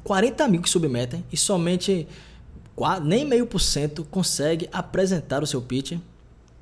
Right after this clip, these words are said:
Veja, conseguir apresentar é realmente para poucos. E ainda tem gente que chega lá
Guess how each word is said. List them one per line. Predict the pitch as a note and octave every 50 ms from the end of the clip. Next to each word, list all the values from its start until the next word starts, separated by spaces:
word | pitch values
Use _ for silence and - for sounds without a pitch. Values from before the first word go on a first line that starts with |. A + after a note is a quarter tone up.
| - - - - - - - - - -
Veja, | - F3 C3+ A2+ G2+ - - - - - -
conseguir | - A3+ A#3+ - - B3+ E3+ C3 C#3+ F#3 G3+
apresentar | G3 G3 F3 D#3+ C#3+ C#3 A2+ - - G#2 G#2+ A#2 B2 - - - - - - - -
é | F3+ F3+
realmente | D3+ A2+ A#2+ D3+ F3 F3+ D#3 C3 C#3 D3 D3 -
para | - D#3 D#3 -
poucos. | - - G#2+ G2+ G2 - - - - - - - - - - - - - - - - - - - - - - - - - - - -
E | - A#3+
ainda | A#3 B3+ B3 B3+
tem | A#3+ - D4 D#4
gente | A3 C#3+ D#3 E3 F#3+ - - - - - -
que | -
chega | B3 - D#4 D#4 C#4+
lá | G3 D3 C#3+ D3+ F3+ G3 -